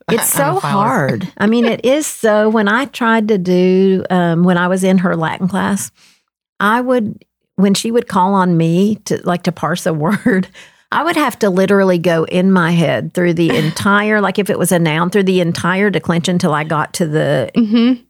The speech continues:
Speaker 2: the part that would be my ending.
Speaker 1: Mm-hmm.
Speaker 2: And it just really, I mean, she would just shake her head and laugh because the students could do it like that.
Speaker 1: Right.
Speaker 2: But my brain was older. My brain cells were dying.
Speaker 1: Well. <laughs>
Speaker 2: And, and I literally had to go through, I mean, it's like a puzzle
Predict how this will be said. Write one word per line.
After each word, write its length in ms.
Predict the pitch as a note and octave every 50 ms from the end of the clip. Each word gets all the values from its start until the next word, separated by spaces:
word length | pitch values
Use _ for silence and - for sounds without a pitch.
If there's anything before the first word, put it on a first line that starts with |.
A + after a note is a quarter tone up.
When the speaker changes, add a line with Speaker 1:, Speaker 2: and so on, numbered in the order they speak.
| _ _ _ E3
Speaker 2:
the 300 | F3+ F3 E3 E3 D#3+ - - - - _ _ _ _ _ _ _ _ _ _ _ _ _ -
part 260 | F#3 F#3 F#3+ - F#3
that 120 | F3+ F3 -
would 160 | F3+ E3 D#3+
be 120 | F3+ F3+
my 240 | E3+ E3 E3 E3+ E3+
ending. 520 | - - E3 E3 F3+ F#3+ A3+ A#3 B3 B3 B3+
Speaker 1:
Mm-hmm. 340 | A3 A3+ G#3+ B3 A#3+ B3+ C4+ C4 - _ _ _ _ _ -
Speaker 2:
And 140 | F#3+ G3 G3+
it 120 | G3 -
just 200 | G3+ A3 A#3 -
really, 280 | F#3+ G#3 A3 A#3+ A#3 G3 - - -
I 80 | F#3 F3+
mean, 140 | F#3+ G3 F#3+
she 160 | - - G#3+
would 100 | A3+ A3
just 160 | F3+ E3 E3 -
shake 220 | - D#3+ F3 F3+
her 80 | F3 E3
head 220 | E3+ E3+ E3+ E3
and 160 | D#3+ D#3 D3+
laugh 360 | D#3 F3 F#3 D#3 C#3+ E3 -
because 300 | - E3+ - - F3+ E3+
the 80 | - -
students 400 | E3 - - C4 C#4+ A#3+ E3+ -
could 180 | - - D#3+ D3+
do 140 | E3 E3
it 140 | D#3+ - -
like 220 | B2 A#2 C#3 - -
that. 340 | F3 - - - - - _ _ -
Speaker 1:
Right. 320 | D#3 D#3 B2+ A#2+ A2+ - -
Speaker 2:
But 100 | - -
my 200 | - G3 G3+ G3
brain 320 | F3+ F#3 E3 D3+ E3 E3 D3+
was 180 | - F#3+ - -
older. 320 | - F3+ F3 F3 - F#3
My 160 | F3+ F3 D#3
brain 300 | D#3+ E3+ D#3+ D3+ D#3+ E3
cells 280 | E3+ - D#3 E3 E3+ F3+
were 100 | D#3 D#3 D3
dying. 460 | D3+ C3+ C3+ D3 C#3+ D#3 E3+ F#3 F3+ - - - G3
Speaker 1:
Well. 300 | G#3 F#3 G3 G#3 A#3 G#3 - -
<laughs> 460 | C#4+ - - - D4 C#4 - - -
Speaker 2:
And, 320 | G3 D4+ - G#3 G3 - - - - - _ _ _ -
and 120 | G#3+ A3 A3+
I 140 | A#3 C4+ C#4+ B3+
literally 600 | G#3 G#3+ A#3+ B3+ C4+ C4 B3 A3 G3+ G3 F#3 G3
had 280 | F#3+ F#3+ F#3 F#3+ F3+ -
to 80 | G3+ F3+
go 220 | F3 F#3 F3+ F#3
through, 280 | F#3 - - G3 F#3+ -
I 60 | G3+
mean, 180 | G#3 G3+ G3+
it's 260 | G#3+ B3+ C4 - - -
like 180 | - - -
a 80 | A#3+ F3
puzzle 720 | - - F3+ F3 A3 - - E3+ - - D2 D#3 F#3+ -